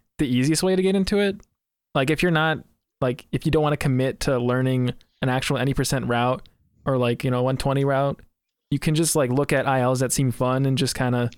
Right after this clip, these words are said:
try to optimize it for yourself, <laughs> you know?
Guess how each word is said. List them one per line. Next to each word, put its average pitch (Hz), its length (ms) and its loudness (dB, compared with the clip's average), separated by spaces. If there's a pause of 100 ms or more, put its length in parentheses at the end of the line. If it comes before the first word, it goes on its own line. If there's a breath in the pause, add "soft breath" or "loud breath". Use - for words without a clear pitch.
(640)
try 143 180 -2
to 143 80 0
optimize 147 500 0
it 156 60 0
for 160 120 0
yourself, 131 640 0
<laughs> - 0 -
you 165 240 2
know? 165 200 2